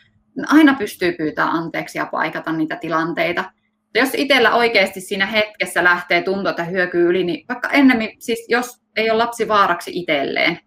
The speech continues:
tietenkin pitää ottaa se huomioon, niin poistu itse siitä tilasta. Mihin vähäksi aikaa, mutta mulla ei valitettavasti itsellä toiminut vähän se hengitä kymmeneen, että tota, tämä toimi paljon paremmin. Ja siis eihän me ikinä olla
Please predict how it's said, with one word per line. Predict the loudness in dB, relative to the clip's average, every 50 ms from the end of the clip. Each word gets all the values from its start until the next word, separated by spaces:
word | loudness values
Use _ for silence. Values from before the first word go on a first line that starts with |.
| _
tietenkin | -4 -4 -4 -2 -4 -8 -8 -10
pitää | -12 -8 -6 -6 -6
ottaa | -6 -6 -6 -6
se | -6 -4
huomioon, | -4 -2 -2 -2 -2 -2 -2 -4 -4 -6 -8 _ _ _ _ _ -20
niin | -20 -6 _
poistu | 2 2 2 2 0 -2 -2
itse | 0 0 0 -2
siitä | -2 -4 -6 -4 -4 -4
tilasta. | -4 -2 -2 -2 -2 -2 -4 -2 0
Mihin | 2 2 2 2
vähäksi | 2 2 2 2 0 0 0 0
aikaa, | 0 0 0 0 -2
mutta | -2 -4 -6 -8 -8 -8 _ -20 -20 -20 -20 -20 -20 -20 -20 _ _ -6
mulla | -2 0 2 2
ei | 4 4 4
valitettavasti | 4 4 4 2 0 0 -2 -2 -4 -4 -2 -4 -4
itsellä | 0 2 2 2 2 2
toiminut | 2 2 2 2 2 0 -4 -6 -6
vähän | -6 -6 -6
se | -8 -10 -6 -4
hengitä | -4 -2 -2 -2 -2 -4 -4 -4 -8 -8
kymmeneen, | -6 -4 -4 -2 -2 0 0 0 0 0 0 0 -2 -2 -4 -6 -10 -14 _ _ _ _ -12 -12 -12
että | -10 _ -8 -6
tota, | -4 -6 -6 -4 -4 -4 -4 -4 -8 -16 _ _ -2
tämä | 2 4 4 4 4
toimi | 6 6 6 6 6 6 2
paljon | 2 6 8 8 8 8 4 0 -4 -6
paremmin. | -6 -4 -2 -4 -4 -2 -4 -6 -6 -8 _ _ _ -10 -10 -10 -12 _ _ _ _ -14 -12 -12 -12 -14 _ -14 -12 -10 -10 -8 -8 -8 -8 -8 -10 -14 _ _ _ _
Ja | 0 0 0 0 -2 -6 -12
siis | -10 -8 -8 -8 -8 -6 -6
eihän | -4 -2 -2 -2 -2
me | -4 -6 -6
ikinä | -8 -8 -10 -8 -6 -4 -4 -4
olla | -4 -6 -8 -10